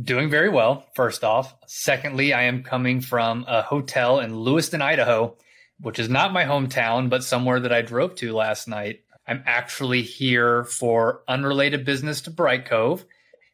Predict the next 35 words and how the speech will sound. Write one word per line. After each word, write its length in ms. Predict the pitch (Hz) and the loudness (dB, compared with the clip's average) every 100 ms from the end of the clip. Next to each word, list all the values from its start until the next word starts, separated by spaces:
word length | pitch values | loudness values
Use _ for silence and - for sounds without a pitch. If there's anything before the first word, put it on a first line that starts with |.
| - | -4
As 180 | 127 | -2
a 60 | 190 | -2
side 460 | 196 185 151 151 131 | 0 2 2 2 0
gig, 280 | 127 127 | 2 2
I 120 | 131 131 | 2 2
am 560 | 135 127 127 127 131 | 2 2 2 0 -2
the 340 | 123 120 120 139 | -2 0 -2 -4
r-, 220 | 123 123 - _ _ | -6 -8 -12 _ _
chairman, 480 | - 160 175 117 110 | -4 2 2 2 0
actually, 400 | 107 - 120 127 | -2 -4 -4 -4
for 340 | 127 127 117 | 0 0 2
the 140 | 113 117 | 2 -2
Rural 400 | 113 127 127 127 | 0 4 4 4
Highway 480 | - 135 135 120 117 | 2 0 2 2 0
Commission 500 | 120 113 110 - 110 | -4 -6 -6 -6 -10
in 100 | 120 | -6
Idaho. 580 | 123 113 107 110 110 - _ _ _ - | -2 0 0 -2 -4 -10 _ _ _ -4
And 260 | 117 110 | -2 0
there 220 | 117 117 | 2 2
is 400 | 131 131 117 113 127 | 2 0 0 -2 -4
a 60 | |
meeting 720 | 113 135 233 175 131 202 269 - _ _ _ _ _ _ - | -4 -2 0 2 2 0 -4 -10 _ _ _ _ _ _ -2
tonight 480 | 240 131 180 - - | 2 2 0 -6 -4
with 440 | 139 139 135 127 | 2 4 4 0
Fish 320 | - 160 156 | -2 -2 -2
and 120 | 165 135 | -2 0
Game, 580 | 123 120 120 170 190 - _ 131 | 2 2 0 -2 -4 -10 _ -14
the 100 | 147 | -6
Idaho 320 | 135 139 120 113 | 0 2 2 -2
Fish 300 | - 104 113 | -4 -10 -10
and 120 | 104 | -6
Game, 500 | 107 104 104 110 131 _ | -4 -2 -4 -8 -10 _
to 440 | - 120 117 117 127 | -2 0 0 0 -2
have 200 | 117 | 0
an 80 | 117 | 0